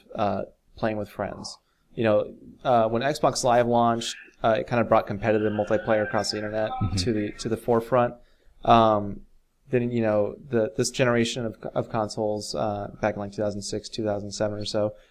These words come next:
Speaker 1: started seeing a lot more, like, focused, uh, co-op modes, and, uh, you know, that was kind of followed by, like,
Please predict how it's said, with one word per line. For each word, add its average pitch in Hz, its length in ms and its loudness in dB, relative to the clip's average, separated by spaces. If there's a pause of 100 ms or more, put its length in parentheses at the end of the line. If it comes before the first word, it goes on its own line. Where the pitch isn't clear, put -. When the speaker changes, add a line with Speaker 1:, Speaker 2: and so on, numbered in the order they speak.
(140)
Speaker 1:
started 139 220 2
seeing 127 180 0
a 120 60 2
lot 117 200 4
more, 113 180 4
like, 107 240 -2
focused, 117 480 0
uh, 110 280 4 (880)
co-op 151 340 6
modes, 135 500 0
and, 113 320 -4
uh, 107 180 2
you 117 100 -8
know, 107 180 -6
that 107 100 -6
was - 100 -16
kind 110 140 -4
of 104 60 -12
followed 107 200 -2
by, 107 80 -4
like, 117 180 -4